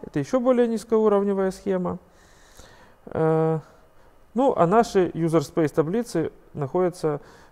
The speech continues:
в схеме public, которые мы вот посоздавали своими, э, create тейблами и подпользователем Marcus. Вот мы потом с ними будем работать. Так, идем дальше. Э, также,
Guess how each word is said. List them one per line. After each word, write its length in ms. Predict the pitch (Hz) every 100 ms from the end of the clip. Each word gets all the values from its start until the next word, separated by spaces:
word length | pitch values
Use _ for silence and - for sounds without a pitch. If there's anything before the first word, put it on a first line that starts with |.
| -
в 40 |
схеме 280 | - 175 151
public, 420 | - 104 95 87 - - _ -
которые 340 | 127 143 139
мы 120 | 135
вот 160 | 135 123
посоздавали 640 | 123 - 120 127 160 190
своими, 460 | 143 - 147 151 135 - - - -
э, 120 | 78
create 360 | - 139 123
тейблами 680 | - 190 165 156 139 135 135
и 200 | 135 127 127 - - - - - - - -
подпользователем 840 | - 131 160 143 127 123 123 120 101
Marcus. 280 | 95 - -
Вот 140 | - 127
мы 180 | 139 139 - - -
потом 240 | - 135
с 80 | -
ними 180 | 131 107
будем 260 | 107 98
работать. 360 | 104 101 - - _ _ _ - - - - - - - - - - -
Так, 160 | 101 - -
идем 260 | 147 247
дальше. 360 | 131 101 - - - - - - - -
Э, 320 | 139 139 131 - -
также, 540 | 214 165 143 156 139